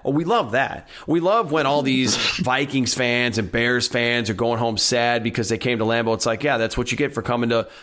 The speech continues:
Speaker 1: to Lambeau. See you
Speaker 2: Right.
Speaker 1: later. But it's not like, "Oh my God, how did we, how did ten thousand seat tickets end up in Bears fans' hands?" No, because the Packers won the game. It's when they get their butts
Speaker 2: Right.
Speaker 1: kicked at home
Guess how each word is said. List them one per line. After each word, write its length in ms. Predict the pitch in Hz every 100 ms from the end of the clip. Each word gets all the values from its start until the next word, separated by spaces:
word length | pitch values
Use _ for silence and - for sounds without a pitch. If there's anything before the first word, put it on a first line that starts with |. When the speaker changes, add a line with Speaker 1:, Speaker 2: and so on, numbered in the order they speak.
| -
Speaker 1:
to 80 | 127
Lambeau. 380 | 143 131 110
See 140 | - 139
you 60 |
Speaker 2:
Right. 80 | -
Speaker 1:
later. 300 | 151 135 123 233 -
But 120 | 254 151
it's 120 | 160
not 220 | 175 156
like, 240 | 143 135 -
"Oh 120 | 165
my 160 | 147 113
God, 360 | 87 156 143
how 160 | 127 156
did 120 | 156
we, 120 | 143 143 -
how 240 | 127 156
did 140 | 175 -
ten 180 | 165 156
thousand 500 | 156 151 135 127 117 - -
seat 400 | - 180 151 -
tickets 320 | 180 151 147
end 140 | 143
up 120 | 139 139
in 100 | 117
Bears 260 | 147 165 143
fans' 260 | 131 107
hands?" 340 | 117 113 113 -
No, 360 | 175 143 143 - - - -
because 300 | 160 175 156
the 100 | 160
Packers 380 | 160 147 147 123
won 180 | 143
the 60 | 123
game. 260 | 143 135 110
It's 120 | -
when 140 | 143
they 80 | 131
get 160 | 147 151
their 80 | 127
butts 280 | 139 160 -
Speaker 2:
Right. 60 |
Speaker 1:
kicked 200 | 165 156
at 80 | 120
home 500 | 135 156 120 113